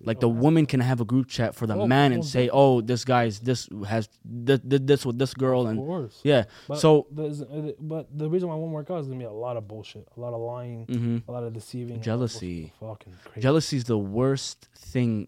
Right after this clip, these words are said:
Speaker 1: that's ever happened to anybody. There's a difference between good jealousy, like, if I have a girlfriend or if I have somebody and I don't like the way someone is looking at her, like, I'll be like, "All right, you know, so why is he looking at you?" Like, that's, that's good jealousy. Like, I, I wanna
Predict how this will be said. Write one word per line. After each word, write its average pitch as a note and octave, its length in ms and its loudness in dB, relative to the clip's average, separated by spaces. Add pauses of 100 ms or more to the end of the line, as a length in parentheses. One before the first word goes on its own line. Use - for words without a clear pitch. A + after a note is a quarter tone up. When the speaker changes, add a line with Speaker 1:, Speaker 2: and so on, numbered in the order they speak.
(160)
Speaker 1:
that's - 280 -6
ever A2+ 200 0
happened G2+ 380 -6
to - 140 -6
anybody. E2+ 440 -12 (420)
There's C3 180 4
a B2+ 40 4
difference C#3 400 2
between A2+ 360 -4 (120)
good C3+ 200 2
jealousy, D3 580 0 (160)
like, G#2+ 140 -4
if G#2+ 120 -4
I A2+ 100 2
have G#2+ 340 -2 (100)
a F#2+ 80 -8
girlfriend G#2 460 -4
or G2 40 -4
if F#2 120 -10
I G2 80 -6
have G2 100 -8
somebody F#2+ 420 -4 (280)
and G#2 100 -6
I A2+ 80 -2
don't A#2 120 -2
like A2+ 160 -4
the G#2+ 100 -4
way G#2 160 -2
someone G#2+ 300 -6
is F#2 120 -12
looking G#2+ 260 -6
at G#2+ 120 -6
her, C3+ 200 -6 (560)
like, G#2+ 140 -2
I'll G#2+ 80 -2
be G#2+ 80 -2
like, G#2 120 -2
"All F#2 60 -4
right, E2 260 -8
you F2 160 -10
know, F2+ 140 -8
so F#2+ 160 -14
why G2+ 140 -4
is F#2+ 60 -8
he G2 60 -8
looking F#2+ 200 -8
at D#2 60 -12
you?" D#2 60 -10
Like, C2+ 120 -12
that's, A#2 260 -8
that's C#3 180 -8
good F3 220 -6
jealousy. A#2 380 -6
Like, F#2 120 -8
I, F2+ 160 -6
I G2+ 60 -6
wanna G#2 260 -2